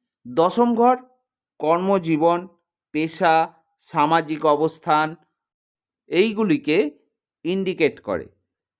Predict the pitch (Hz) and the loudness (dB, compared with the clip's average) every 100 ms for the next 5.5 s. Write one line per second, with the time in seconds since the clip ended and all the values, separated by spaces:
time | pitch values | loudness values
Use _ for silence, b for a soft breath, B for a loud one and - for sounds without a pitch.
0 | - 196 254 208 143 - - _ _ _ | 0 2 2 2 0 -4 -16 _ _ _
1 | _ _ - 196 269 226 240 240 247 170 | _ _ -2 -2 -2 -4 -4 -2 -4 -2
2 | 185 220 247 - 220 196 214 226 226 175 | 2 2 2 -2 -2 -2 0 0 2 0
3 | 156 - _ _ _ _ _ _ _ _ | 0 -6 _ _ _ _ _ _ _ _
4 | - 262 - 180 196 233 240 247 240 262 | -10 -10 -10 -12 -10 -4 2 2 2 -4
5 | - - 180 180 220 | -6 -6 -4 0 -2